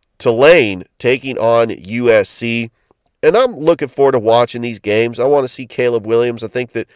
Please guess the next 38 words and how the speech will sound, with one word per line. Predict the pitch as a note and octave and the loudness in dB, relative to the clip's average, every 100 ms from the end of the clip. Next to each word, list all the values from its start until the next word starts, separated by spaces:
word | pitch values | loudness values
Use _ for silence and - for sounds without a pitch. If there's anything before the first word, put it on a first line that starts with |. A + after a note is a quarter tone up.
| _ _ _ | _ _ _
he | - | -10
should | A#2 - A#2+ | -6 -6 -6
be | A2+ | -8
playing | - A#2 A2+ G2+ | 0 2 2 0
in | G#2 | -6
that | G#2+ G2+ C2 | -2 -4 -2
game. | G#2+ G#2+ G#2 G#2 _ _ _ _ - | -2 -2 -4 -8 _ _ _ _ -10
Uh, | F#2 | -8
Penn | - E3 F#3+ | 0 2 2
State | - E3+ F3 D#3+ - | 2 6 6 4 -4
and | A#2+ A#2+ | -4 -4
Utah, | A#2+ D3+ C#3 B2+ A2 | -4 -6 0 2 2
the | G2+ | 0
granddaddy | G#2+ B2+ C3 C3 B2+ | 2 2 4 2 0
of | |
them | A2+ A#2+ | 0 4
all, | B2+ A#2+ G#2 | 6 4 2
the | A2 | 0
Rose | G#2+ A2+ B2 | 4 6 6
Bowl. | G#2 A2 G#2 G2 _ _ _ _ - | 2 0 0 -2 _ _ _ _ -6
Always | E3 A#3 A3+ G3 | 2 8 8 8
a | E3+ | 2
tradition | - D3+ D3 - C3+ | -2 0 2 0 -4
to | B2+ | 0
watch | A#2 A2+ - | 2 0 -2
the | A2+ | -4
Rose | G#2+ G#2 G#2 | 0 0 0
Bowl, | G#2+ G#2+ A2 G#2 | 0 2 2 0
and | F#2 - | -6 -6
E | C#3 | 0
S | D#3 - | 0 0
P | C3+ | 0
N's | C3+ A#2 | 0 0
just | A2 - | -8 -2
got | A2+ G#2 | 0 0
a | F#2+ | -2
great | E2 G2 A2 B2 | -6 0 0 0
lineup | - G#2 G#2 A2+ G#2 F#2+ | -2 -2 2 2 2 0